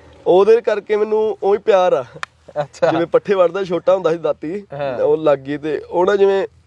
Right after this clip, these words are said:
Speaker 1: ਫੂਕ ਮਾਰ ਦਿੰਦੇ, ਕੱਖ ਲੱਗ ਜਾਂਦਾ ਕਹਿੰਦੇ
Speaker 2: ਹੂੰ।
Speaker 1: ਆਪਣੇ। ਉਹ ਚੀਜ਼ ਤੇ, ਉਹ ਚੀਜ਼ ਤੇ ਬਸ ਹੁੰਦਾ ਹੁੰਦਾ ਨਾ, ਸੱਪ ਨੂੰ ਦੇਖ ਵੀ ਲਵਾਂ ਮੈਂ,
Speaker 2: ਹਾਂ।
Speaker 1: ਦੇਖੀ ਜਾਊਂ ਉਹਨੂੰ, ਗ-, ਗੌਰ ਕਰੀ ਜਾਊਂ ਵੀ ਇਹ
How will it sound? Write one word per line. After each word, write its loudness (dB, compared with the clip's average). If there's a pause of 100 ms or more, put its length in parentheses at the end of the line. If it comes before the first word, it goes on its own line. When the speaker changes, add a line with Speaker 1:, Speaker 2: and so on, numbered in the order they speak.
(200)
Speaker 1:
ਫੂਕ 0
ਮਾਰ 2
ਦਿੰਦੇ, -4
ਕੱਖ -4
ਲੱਗ 0
ਜਾਂਦਾ -4
ਕਹਿੰਦੇ 0
Speaker 2:
ਹੂੰ। -2
Speaker 1:
ਆਪਣੇ। -12 (640)
ਉਹ 4
ਚੀਜ਼ -6
ਤੇ, 2 (100)
ਉਹ 2
ਚੀਜ਼ -14
ਤੇ 2
ਬਸ -4 (420)
ਹੁੰਦਾ 0
ਹੁੰਦਾ -2
ਨਾ, 0
ਸੱਪ -2
ਨੂੰ 0
ਦੇਖ 2
ਵੀ -4
ਲਵਾਂ 2
ਮੈਂ, -4 (200)
Speaker 2:
ਹਾਂ। -12
Speaker 1:
ਦੇਖੀ -2
ਜਾਊਂ 0
ਉਹਨੂੰ, -2
ਗ-, -8
ਗੌਰ -2
ਕਰੀ -4
ਜਾਊਂ 0
ਵੀ -8
ਇਹ -6